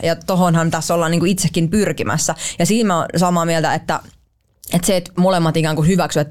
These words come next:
tää on nyt tämmönen väliaikainen tila ja, ja nyt katsellaan joskus sit, että kyllähän siinä pitää jatkuvasti tehdä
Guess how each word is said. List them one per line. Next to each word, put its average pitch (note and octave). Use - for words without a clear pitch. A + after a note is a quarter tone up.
tää A3+
on A3
nyt G3
tämmönen E3
väliaikainen F#3+
tila E3+
ja, D#3+
ja E3+
nyt F#3
katsellaan F#3
joskus E3
sit, E3
että F3
kyllähän G#3
siinä F3+
pitää F#3+
jatkuvasti F3
tehdä F#3